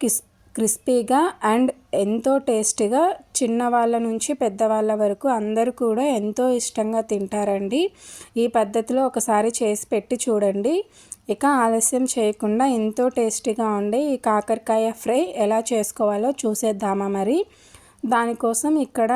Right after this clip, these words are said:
నేను పావు కేజీ దాకా కాకరకాయలు తీసుకున్నాను. ఈ కాకరకాయలను పీలర్తో ఈ పైన ఉన్న పొట్టు అంతా పీల్ చేసుకోవాలండి. మీకు కనుక ఈ పొట్టు కూడా తీసేయడం ఇష్టం లేకపోతే ఇలాగే కట్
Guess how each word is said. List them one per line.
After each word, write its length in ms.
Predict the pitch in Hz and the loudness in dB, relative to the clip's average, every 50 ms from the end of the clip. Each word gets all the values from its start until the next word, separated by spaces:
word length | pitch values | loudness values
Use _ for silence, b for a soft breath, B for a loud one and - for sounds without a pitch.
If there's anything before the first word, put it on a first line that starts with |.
| 277 277 | 2 2
నేను 300 | 254 226 214 220 247 311 427 494 480 392 - - | 2 0 0 0 0 0 0 0 -2 -6 -4 0
పావు 200 | 277 233 226 220 220 220 | 2 4 4 4 2 2
కేజీ 240 | 233 220 214 214 208 220 | 0 0 0 0 2 2
దాకా 240 | 208 202 - 269 285 - | 2 2 2 0 0 2
కాకరకాయలు 640 | 294 240 226 220 - 220 233 - 254 233 226 226 233 226 | 0 0 0 0 0 -2 0 2 2 2 2 2 0 0
తీసుకున్నాను. 720 | 233 214 208 - - - - 208 208 208 196 190 202 220 285 381 453 - b b b b b b - 247 | 0 0 0 0 -2 -4 -4 -2 -2 -2 -2 -2 -2 0 0 -2 -2 -4 b b b b b b -4 -2
ఈ 40 | 240 247 - | -2 0 2
కాకరకాయలను 960 | 247 226 220 220 - 247 247 247 - 254 247 240 226 220 220 220 220 233 269 311 320 - | 2 2 2 2 0 0 0 0 0 2 2 4 4 2 2 2 0 0 0 0 0 2
పీలర్తో 580 | 262 233 226 226 233 226 220 220 - - 277 330 415 494 - B B B B B B _ - 240 | 2 2 2 4 2 2 0 -2 -2 -2 0 0 0 -2 -6 B B B B B B _ -2 -2
ఈ 40 | 247 247 - | 0 0 0
పైన 260 | 233 220 220 220 247 254 233 233 | 2 2 2 2 2 0 2 2
ఉన్న 140 | 226 220 240 269 269 - | 0 0 0 -2 -2 -2
పొట్టు 300 | 247 214 220 - 233 240 240 226 | -2 -2 -2 0 0 2 2 2
అంతా 260 | 214 214 208 - 277 285 - | 0 0 0 0 0 0 2
పీల్ 220 | 277 233 233 240 233 - | 2 2 2 0 0 0
చేసుకోవాలండి. 840 | 254 226 208 - - - 220 214 208 202 196 196 190 190 196 202 269 339 392 - B B B B B B 254 | 0 0 -2 -2 -2 0 0 2 2 2 0 0 0 0 0 0 2 0 0 -2 B B B B B B 0
మీకు 240 | 254 262 247 - 269 254 | 0 0 0 0 -2 0
కనుక 240 | 254 240 240 240 262 277 285 277 | 0 0 0 0 0 2 2 2
ఈ 20 | 262 269 - | 0 0 0
పొట్టు 240 | 233 220 226 - 254 - - | -2 -2 0 -2 -4 0 0
కూడా 240 | 247 240 240 269 311 339 339 - - - 254 | 0 2 2 2 2 2 0 -2 -4 -4 -2
తీసేయడం 580 | 240 240 226 - 262 247 247 240 247 262 277 254 226 | -2 0 0 0 0 2 2 2 2 2 2 0 0
ఇష్టం 280 | - - - 233 233 233 220 | -2 -2 -2 0 0 0 0
లేకపోతే 540 | 220 214 - - 214 - 247 214 208 - 320 320 294 | -2 -2 -2 -4 -4 -2 -2 -2 0 0 2 2 2
ఇలాగే 340 | 262 233 214 214 208 214 254 277 - | 2 2 2 0 0 0 -2 0 0
కట్ 160 | 262 208 214 | -2 -2 -2